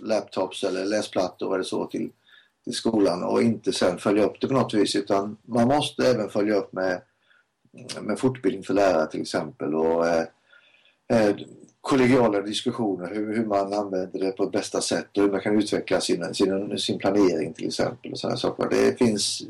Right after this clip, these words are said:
jättestort jobb där att göra, och det tror jag att, eh, man har missat på en del skolor. Eh,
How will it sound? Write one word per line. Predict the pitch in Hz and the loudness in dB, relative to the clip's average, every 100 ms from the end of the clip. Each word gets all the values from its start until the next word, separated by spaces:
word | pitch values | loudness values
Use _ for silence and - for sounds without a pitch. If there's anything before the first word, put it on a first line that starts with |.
| - 92 | -8 -6
jättestort | 113 131 123 - - - 151 151 | 0 2 0 -2 -4 2 2 4
jobb | 107 95 | 2 4
där | 95 | 4
att | 92 | 4
göra, | 87 - - _ _ - _ | 2 0 -6 _ _ -20 _
och | - | 0
det | 123 | 0
tror | 131 147 113 | 4 4 6
jag | 87 82 - | 4 0 -2
att, | - 101 - _ _ _ - | -4 -4 -4 _ _ _ -18
eh, | 98 95 95 101 | -14 -12 -12 -6
man | 101 | -4
har | 104 | 0
missat | 113 113 87 | 0 0 -2
på | - | 0
en | 127 | 4
del | 120 | 4
skolor. | 95 104 98 - - _ _ _ - - - _ _ _ - | 2 2 2 0 -8 _ _ _ -12 -12 -16 _ _ _ -6
Eh, | 82 82 | -4 -2